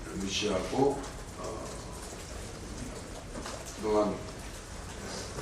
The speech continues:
국회, 에, 국민들에게, 에, 잘못한 내용들을 사과하고,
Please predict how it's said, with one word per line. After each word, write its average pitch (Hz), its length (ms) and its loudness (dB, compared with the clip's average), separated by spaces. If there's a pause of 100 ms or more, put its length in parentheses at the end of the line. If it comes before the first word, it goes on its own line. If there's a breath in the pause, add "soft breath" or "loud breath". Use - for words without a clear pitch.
(300)
국회, 127 220 4
에, 104 520 6
국민들에게, 107 560 4
에, - 420 -2 (1900)
잘못한 123 500 8
내용들을 98 480 4
사과하고, - 920 4